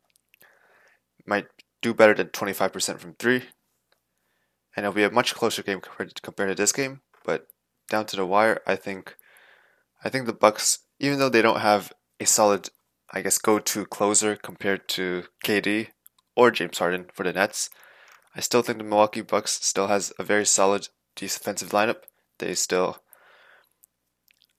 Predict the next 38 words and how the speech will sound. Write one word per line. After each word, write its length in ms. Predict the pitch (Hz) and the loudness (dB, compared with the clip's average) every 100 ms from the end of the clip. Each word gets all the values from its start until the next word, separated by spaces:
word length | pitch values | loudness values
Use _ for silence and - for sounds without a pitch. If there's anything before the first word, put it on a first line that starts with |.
| _ | _
there's, 240 | - 110 104 | 0 0 0
they're 160 | 110 | -2
still 240 | 104 120 110 | 0 2 2
more 200 | 104 98 | 2 0
hungry 340 | 104 98 92 | 0 -2 -4
for 240 | - 90 90 | -2 0 -2
it, 100 | - | -4
I 120 | 92 92 | -8 -8
feel 200 | 98 92 | -4 -2
like. 320 | 90 92 - _ - | -2 -4 -14 _ -12
Like, 180 | - | -10
this 180 | 110 104 | -4 -2
game 220 | - 107 | -2 -6
was 140 | 98 95 | -4 -4
a 60 | - - | -4 -2
big 160 | 107 | 0
elimination 560 | 101 95 95 92 - 101 | 2 0 0 -4 -4 -6
game, 280 | 101 98 92 | -6 -6 -6
and 280 | 85 87 87 - _ - - _ | -8 -8 -8 -20 _ -20 -20 _
their 100 | 107 | -6
stars 320 | - 104 101 | 0 4 2
were 80 | 92 | 2
able 260 | 92 95 - | -2 -2 -4
to 60 | |
show 300 | - - 92 | -6 -2 2
out. 380 | 92 104 - - - _ _ _ _ _ _ _ _ _ _ _ | 4 4 0 -10 -10 _ _ _ _ _ _ _ _ _ _ _
And 420 | 98 95 90 87 - _ _ _ _ _ _ _ _ - - - _ | -4 -4 -4 -8 -14 _ _ _ _ _ _ _ _ -20 -20 -20 _
they're 100 | 107 | 4
not 140 | 110 104 | 6 8
really 120 | 107 | 4
playing 240 | - 107 | 2 0
with 120 | 101 | 0
any 140 | 104 104 | -2 0
injuries 440 | 107 107 92 87 | -2 -2 -2 -2
compared 460 | - 92 98 95 - | -6 -6 -2 -2 -2
to 120 | 90 | -4
the 240 | 90 87 - - | -2 -4 -8 0
Nets. 400 | 101 - - | 2 2 -2